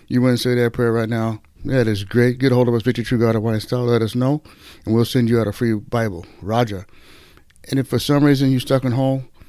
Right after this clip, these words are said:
I say it every time, and I mean it. Get a hold of us. Let us know. If you have no help, and you, you just in depression, whatever, get a hold of us. Let us know. Join the monthly membership.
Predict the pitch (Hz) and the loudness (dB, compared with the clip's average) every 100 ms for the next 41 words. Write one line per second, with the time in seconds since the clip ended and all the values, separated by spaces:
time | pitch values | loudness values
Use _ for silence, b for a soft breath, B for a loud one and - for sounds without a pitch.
0 | b b b b 120 - 135 131 127 139 | b b b b -4 0 2 4 2 2
1 | 135 127 120 120 143 120 101 127 156 156 | 0 2 2 4 4 2 0 2 4 4
2 | 180 165 117 127 139 131 170 160 117 175 | 2 2 0 0 0 0 2 2 2 4
3 | 151 120 131 170 170 143 117 - b b | 4 4 4 4 2 0 -2 -8 b b
4 | b b b b 120 123 160 - - 123 | b b b b -2 0 0 -2 -8 -6
5 | 135 143 - - - _ _ _ _ _ | -2 -2 -6 -10 -20 _ _ _ _ _
6 | 123 - 127 131 120 - 151 143 127 113 | -12 -2 0 2 0 0 0 0 -2 -4
7 | 104 - 131 135 143 123 - b b - | -8 -4 -2 0 0 -4 -8 b b -2
8 | 262 240 247 226 151 - 180 175 202 208 | 4 6 6 4 0 2 0 0 -2 -2
9 | 120 b b - 131 165 180 175 175 180 | -2 b b -4 2 2 2 0 0 0
10 | 160 147 131 143 147 | 2 2 0 -2 -4